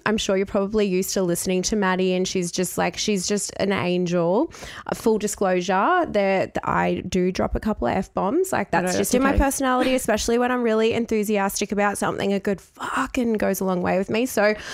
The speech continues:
Speaker 1: there, I, I might be a little bit more out
Speaker 2: I love
Speaker 1: there
Speaker 2: it.
Speaker 1: than what you're used to,
Speaker 2: <laughs>
Speaker 1: but I think that's why me and Maddie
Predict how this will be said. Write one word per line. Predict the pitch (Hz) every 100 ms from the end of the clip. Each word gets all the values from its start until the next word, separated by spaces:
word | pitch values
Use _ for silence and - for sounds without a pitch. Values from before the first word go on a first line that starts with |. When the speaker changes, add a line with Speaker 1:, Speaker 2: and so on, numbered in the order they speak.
| - - -
Speaker 1:
there, | 185 233 240
I, | - 226 226 -
I | 214
might | 214 196 196
be | 220
a |
little | 233 220
bit | 214 226
more | 220 202 -
out | 190
Speaker 2:
I | 202
love | 202
Speaker 1:
there | 277 -
Speaker 2:
it. |
Speaker 1:
than | 349
what | 285 247
you're | 262
used | 240 233 269 277
to, | 339
Speaker 2:
<laughs> | 392
Speaker 1:
but | 277
I | 247
think | 247 220
that's | 233 -
why | 240 226 226
me | 220 214
and | 214
Maddie | 214 202 202 196